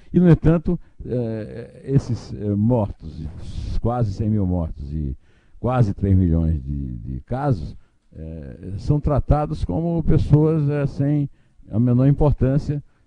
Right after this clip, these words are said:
pelo Bolsonaro e pelos bolsonaristas.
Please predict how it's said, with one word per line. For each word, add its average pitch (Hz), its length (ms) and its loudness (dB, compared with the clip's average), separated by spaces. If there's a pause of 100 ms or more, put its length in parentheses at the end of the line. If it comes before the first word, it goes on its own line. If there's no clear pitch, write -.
(120)
pelo 113 180 -2
Bolsonaro 123 680 0
e 160 80 0
pelos 151 280 0
bolsonaristas. 147 880 -2